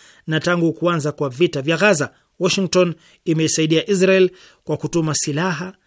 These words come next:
na misaada mbalimbali ya kijeshi. Kimsingi ni kuwa serikali ya rais wa Marekani Joe Biden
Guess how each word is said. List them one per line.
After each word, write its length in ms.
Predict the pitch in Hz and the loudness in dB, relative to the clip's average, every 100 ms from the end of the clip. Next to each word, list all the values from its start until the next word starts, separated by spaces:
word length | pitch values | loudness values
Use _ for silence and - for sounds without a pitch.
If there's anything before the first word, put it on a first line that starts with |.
| _ 156 | _ -4
na 100 | 156 | -2
misaada 400 | 151 156 151 151 | -2 -2 -2 -2
mbalimbali 420 | 156 143 143 139 | -2 -2 -2 -4
ya 80 | 135 | -4
kijeshi. 480 | 165 190 - 143 - _ - - - | 2 4 4 -6 -10 _ -20 -20 -12
Kimsingi 380 | - 202 330 262 | -2 0 2 2
ni 80 | 208 | 0
kuwa 340 | - 202 175 | 6 6 6
serikali 400 | - 175 - 175 | 2 -2 0 0
ya 100 | 165 | 2
rais 300 | 160 160 - | 2 0 -2
wa 160 | 156 151 | -2 -2
Marekani 360 | 151 - 156 139 | -2 -4 -4 0
Joe 160 | 147 | 2
Biden 300 | 180 180 156 | 4 2 0